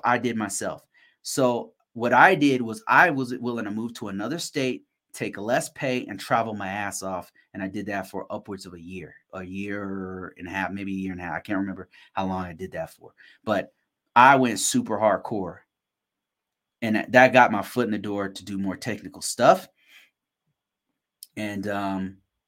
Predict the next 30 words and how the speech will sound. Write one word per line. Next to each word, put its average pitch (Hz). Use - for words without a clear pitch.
while 151
you're 147
doing 143
that, 113
while 123
you're 131
getting 123
your 110
foot 110
in 107
the 95
door, 110
and 156
you 196
can 247
do 240
this 202
locally, 160
you 120
don't 156
even 151
have 135
to 131
move 123
out 120
of 110
state. 113
There's 110
some 107
jobs 104